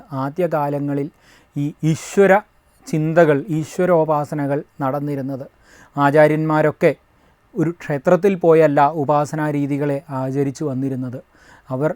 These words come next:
എവിടെയെങ്കിലും ഒരു പർവ്വതത്തിലോ, ഉം, വൃക്ഷത്തിൻ്റെ ചുവട്ടിലോ ഇരുന്ന് തപസ് ചെയ്തുകൊണ്ടാണ് ഈശ്വരോപാസന ചെയ്തിരുന്നത്. എന്നാൽ കാലക്രമത്തിൽ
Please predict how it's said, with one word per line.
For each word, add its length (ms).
എവിടെയെങ്കിലും 680
ഒരു 220
പർവ്വതത്തിലോ, 680
ഉം, 440
വൃക്ഷത്തിൻ്റെ 540
ചുവട്ടിലോ 500
ഇരുന്ന് 340
തപസ് 300
ചെയ്തുകൊണ്ടാണ് 760
ഈശ്വരോപാസന 1000
ചെയ്തിരുന്നത്. 600
എന്നാൽ 240
കാലക്രമത്തിൽ 1000